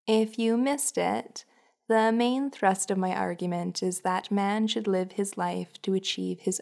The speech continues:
own ends, with his own happiness as his highest ideal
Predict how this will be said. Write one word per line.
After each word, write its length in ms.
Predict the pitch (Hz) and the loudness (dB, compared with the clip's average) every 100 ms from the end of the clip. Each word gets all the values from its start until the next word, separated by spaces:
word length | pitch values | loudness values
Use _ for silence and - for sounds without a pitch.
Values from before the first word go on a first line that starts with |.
| 185 | -4
own 300 | 185 185 185 | -2 -2 -4
ends, 720 | 180 185 202 202 214 - - _ _ _ - | -6 -6 -4 -4 -6 -8 -12 _ _ _ -4
with 140 | 208 | 2
his 180 | 202 190 | 2 2
own 220 | 220 220 226 | 2 2 2
happiness 720 | 208 190 190 196 196 185 - | 0 -2 -2 -2 -2 -2 -2
as 180 | - 180 | -2 -2
his 160 | 185 - | -4 -4
highest 580 | 196 202 196 196 - | -4 -2 -2 -4 -4
ideal 800 | 190 180 180 196 196 196 196 196 | -4 -4 -4 -4 -2 -4 -4 -6